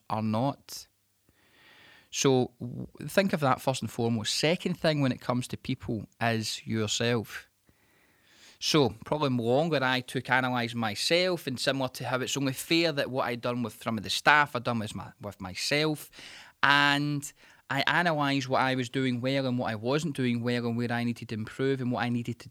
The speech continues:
deeply focus on. So again, the people, the group of people running, or the group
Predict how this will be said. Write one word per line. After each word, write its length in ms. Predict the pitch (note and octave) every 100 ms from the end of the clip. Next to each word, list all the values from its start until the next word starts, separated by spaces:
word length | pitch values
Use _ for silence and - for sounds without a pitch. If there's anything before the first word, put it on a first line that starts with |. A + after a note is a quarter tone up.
| -
deeply 280 | B2+ A#2+
focus 540 | A2+ - C#3 C#3+ E3 D#3
on. 320 | D#3 A2 F2+ _ _ _ _ _ _ _ _ _ _ - - - - _
So 240 | - C#3
again, 640 | B2 A#2 B2+ C3 C3 G#2 - _ _ _ _ _ _ _
the 100 | A2+
people, 680 | - - E3+ - D#3+ D3 C#3+ - _
the 140 | A#2+ A#2
group 280 | A#2 D#3 F3
of 120 | -
people 340 | D3+ - C3
running, 400 | A2 A#2+ C3 C#3+
or 80 | A#2+
the 100 | G#2+
group 380 | G#2 C#3 C#3+